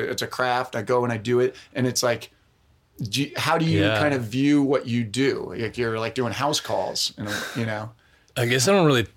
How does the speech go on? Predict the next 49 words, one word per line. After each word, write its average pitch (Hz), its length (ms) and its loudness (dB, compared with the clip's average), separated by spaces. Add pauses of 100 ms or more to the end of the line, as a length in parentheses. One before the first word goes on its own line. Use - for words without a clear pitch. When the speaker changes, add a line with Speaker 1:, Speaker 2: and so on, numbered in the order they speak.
(360)
Speaker 2:
think 156 260 4
of 117 120 2
it 120 220 2 (360)
that, 113 280 0 (400)
I 131 40 0
don't 151 120 4
think 156 140 4
I 135 60 6
think 143 200 4
of 135 80 4
it 113 140 2
that 123 160 4
way. 131 140 4
I 123 100 4
just 117 260 2
go, 117 340 4
uh, 110 400 2 (100)
I - 60 -4
just 107 280 0
do 117 140 4
what 120 120 4
I 95 100 2
do. 101 360 2
It's - 180 -4
like, 104 280 2
I, 123 120 2
Speaker 1:
Yeah. 110 200 0 (440)
Speaker 2:
I, 107 100 4
it's 113 220 2
kind 131 220 0
of 110 80 -2
what 107 120 2
I 92 80 2
do. 90 320 2 (200)
Like, 95 180 -2
I, 90 140 0 (640)
you 110 100 2
know, 104 220 2
whether 113 400 4
I'm, 104 300 0 (420)
whether 135 300 4
I'm 120 180 2
traveling 120 720 2 (460)
with 117 180 2
an 107 100 2
athlete 139 480 2
on 117 160 2
the 104 100 2
road 139 560 4